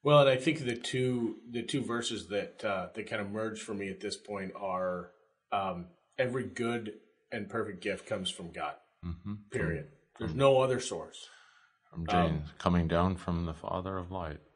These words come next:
Speaker 1: And, and that when we think about things that we want in our life, we want love and joy and peace and
Speaker 2: Things
Speaker 1: and
Speaker 2: we were created to
Speaker 1: Yeah.
Speaker 2: for.
Speaker 1: And, and yet those are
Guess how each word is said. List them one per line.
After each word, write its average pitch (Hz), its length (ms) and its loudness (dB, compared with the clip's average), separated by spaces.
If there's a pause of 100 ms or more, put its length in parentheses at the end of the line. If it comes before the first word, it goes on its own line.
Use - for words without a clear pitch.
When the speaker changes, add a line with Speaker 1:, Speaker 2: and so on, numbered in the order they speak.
(220)
Speaker 1:
And, 120 440 -4 (120)
and 139 240 2
that 127 420 4 (1080)
when 143 280 2
we 135 100 2
think 156 220 2
about 127 240 6
things 151 280 4
that 127 120 6
we 117 120 0
want 139 320 2
in 127 100 0
our 107 140 2
life, 110 540 0
we 131 100 -4
want 120 280 2
love 117 540 6
and 92 160 -6
joy 131 580 4
and 87 180 -8
peace 135 600 0
and 92 240 -8 (340)
Speaker 2:
Things 135 180 8
Speaker 1:
and 143 80 8
Speaker 2:
we 151 60 10
were 147 140 10
created 180 520 6
to 87 200 2 (680)
Speaker 1:
Yeah. 190 380 6
Speaker 2:
for. 156 200 -2
Speaker 1:
And, 147 220 2 (200)
and 151 200 8
yet 139 360 6
those 165 360 8
are 127 560 4